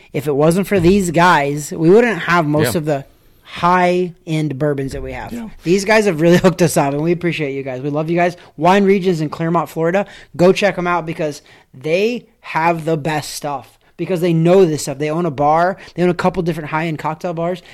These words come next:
Speaker 1: They know their bourbon. They know their whiskey.
Speaker 2: Mm-hmm.
Speaker 1: They know their alcohol, and they've always taken care of
Speaker 2: And
Speaker 1: us.
Speaker 2: they'll get their own stuff, uh, barreled up and stuff like that. So, uh, and they go all over the place researching
Speaker 1: Yeah,
Speaker 2: this
Speaker 1: they go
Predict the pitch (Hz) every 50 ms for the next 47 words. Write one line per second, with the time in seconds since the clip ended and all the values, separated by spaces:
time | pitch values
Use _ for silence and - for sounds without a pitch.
0 | - - 143 135 147 208 269 285 226 214 226 226 202 214 214 196 170 175 180 165
1 | 175 180 175 160 156 156 156 165 175 185 180 160 151 147 139 - - 151 143 143
2 | 95 92 90 95 110 147 147 151 156 151 147 143 139 147 175 175 - 175 127 123
3 | 120 113 - _ _ _ _ - - 143 139 143 156 151 - _ - 147 156 165
4 | 160 156 143 - 147 131 143 135 - 135 127 123 120 131 123 143 151 165 170 165
5 | 165 147 143 143 139 - - 139 135 131 - - 127 120 120 113 104 92 113 107
6 | 110 107 107 98 107 104 104 104 - 101 95 - 107 95 101 92 - 87 85 82
7 | - - 101 92 90 - - - - - _ - - 95 92 90 90 95 98 107
8 | 110 117 117 113 107 104 104 101 98 101 98 98 101 101 98 95 - - - 95
9 | 95 85 - 90 82 - 87 - 85 170 175 214 196 185